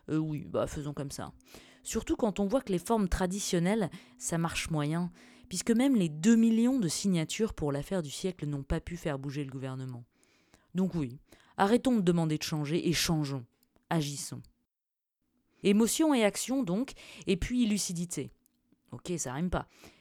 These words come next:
Mais il s'agit aussi de décoder le récit individualiste des pouvoirs publics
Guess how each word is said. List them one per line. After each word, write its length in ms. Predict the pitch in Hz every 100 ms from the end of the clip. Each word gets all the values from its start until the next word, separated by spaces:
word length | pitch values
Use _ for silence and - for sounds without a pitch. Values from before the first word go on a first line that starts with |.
| _
Mais 160 | 190 240
il 100 | 240
s'agit 380 | - 254 254 285
aussi 200 | - 285
de 120 | 185
décoder 460 | 139 175 220 226 269
le 120 | 156
récit 380 | 160 156 240 208
individualiste 800 | 170 196 220 170 170 233 - 156
des 160 | 139
pouvoirs 360 | - 170 190 -
publics 520 | 170 139 165 -